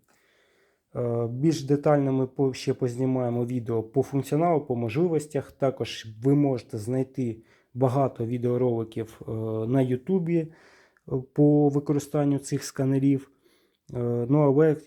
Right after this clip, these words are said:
якщо в двох словах, це вже професійне, максимально професійне обладнання, яке вже можна розглядати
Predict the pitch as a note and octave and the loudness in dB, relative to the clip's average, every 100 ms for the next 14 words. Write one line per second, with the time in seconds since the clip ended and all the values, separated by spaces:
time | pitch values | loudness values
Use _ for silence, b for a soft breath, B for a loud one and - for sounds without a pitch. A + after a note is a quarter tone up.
0 | - B2+ B2+ C#3 B2 B2+ C3 - C3+ E3 | -4 -4 -2 -2 -2 0 -2 -2 -4 -4
1 | E3 - C#3+ B2 A2 B2+ - - D3 D3 | -6 -2 0 0 0 -2 -2 2 2 2
2 | D#3 D3+ - E3 D3+ A#2+ G#2+ - _ _ | -4 -4 -6 -2 -2 -2 -4 -8 _ _
3 | - B2 - C3+ B2+ A#2 A2 - B2 A#2+ | -10 -10 -4 0 0 -2 -4 -8 -10 -10
4 | - A#2 A2 G#2+ C3+ F#3 F3 D#3+ C3+ A#2+ | -8 -6 -6 -2 0 0 0 -2 -2 -4
5 | A#2+ C3+ C3 A2+ A2+ A2+ A2+ b b b | -4 -2 -2 -4 -6 -6 -8 b b b
6 | B2 B2 G#2+ A2 A2 G#2 A2 A2 D3 E3+ | 0 0 0 -6 -6 -6 -8 -2 -2 0
7 | E3+ D3 | -2 -4